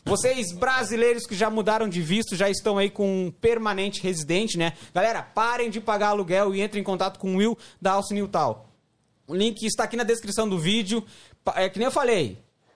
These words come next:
se vocês quiserem adquirir a casa própria de vocês, não só casa, mas também automóveis na Austrália inteira, é só clicar no link e ent-, e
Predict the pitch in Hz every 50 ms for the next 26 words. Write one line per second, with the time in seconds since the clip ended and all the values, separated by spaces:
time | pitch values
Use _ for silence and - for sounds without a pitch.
0 | _ _ _ - - - 190 185 208 - 247 269 254 - 240 - 233 233 233 220
1 | 202 170 131 123 - _ _ _ - 180 196 190 214 214 233 226 226 233 220 220
2 | - 214 214 214 202 - - 208 214 220 220 208 170 175 170 185 - - 196 190
3 | 185 180 147 143 175 202 214 - - 220 196 - - 190 196 175 180 180 170 160
4 | - - 185 170 160 180 180 175 180 - 180 247 285 254 - - 233 196 185 208
5 | 226 240 226 208 208 185 160 160 - _ _ 170 202 220 220 220 196 - - 214
6 | 214 220 226 220 202 - 190 220 247 254 233 - 202 208 240 247 208 147 - -
7 | - - _ - 160 - 233 233 - 220 - 220 208 196 185 190 214 208 208 190
8 | 175 - - 180